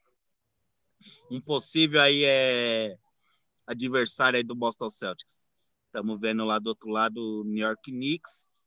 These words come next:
e o surpreendente aí Miami Heat, que eliminou o, o Milwaukee Bucks. Qual adversário é mais perigoso aí, Valdo?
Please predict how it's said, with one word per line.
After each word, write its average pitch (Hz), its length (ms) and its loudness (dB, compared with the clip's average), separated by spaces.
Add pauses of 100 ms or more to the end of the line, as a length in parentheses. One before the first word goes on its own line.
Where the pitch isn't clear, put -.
(440)
e 104 80 -6
o 104 80 -2
surpreendente 117 800 -4
aí 113 80 -2
Miami 117 400 0
Heat, 113 480 -4
que 120 240 -4
eliminou 110 840 -2 (540)
o, 98 60 -10
o 95 40 -10
Milwaukee 98 560 -2
Bucks. - 640 -8 (640)
Qual 123 200 4
adversário 131 580 2
é 117 40 0
mais 117 240 -2
perigoso 107 480 -4
aí, 104 100 -2
Valdo? 90 280 -14